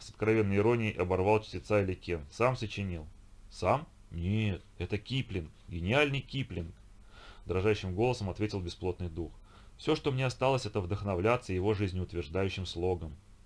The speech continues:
«А сам-то ты кто?» Я? Уже и не помню. Хотя погоди, как же не помню? Помню. «Меня зовут Кирилл.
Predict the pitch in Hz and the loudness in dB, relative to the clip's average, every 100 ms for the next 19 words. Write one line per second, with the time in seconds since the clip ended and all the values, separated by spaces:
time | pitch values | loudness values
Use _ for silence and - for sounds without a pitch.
0 | - - - - 92 135 107 - - - | -20 -20 -10 -6 2 2 2 -4 -8 -6
1 | 85 78 - - - - - 92 147 190 | -6 -6 -14 -20 -20 -16 -2 2 4 2
2 | - - - - - 101 143 127 117 113 | -8 -20 -20 -16 -8 -2 -2 -2 -4 -6
3 | - - - - 107 147 143 135 139 117 | -6 -8 -12 -6 -4 -2 -2 -2 -2 -4
4 | 120 - - - 117 82 85 90 87 80 | -10 -14 -20 -4 -2 -2 -4 -6 -6 -6
5 | 78 - 85 87 104 117 123 - - - | -10 -10 -4 -2 -2 -6 -12 -18 -20 -8
6 | 92 135 131 135 - 156 117 110 | -4 -2 -2 -4 -4 -2 0 -2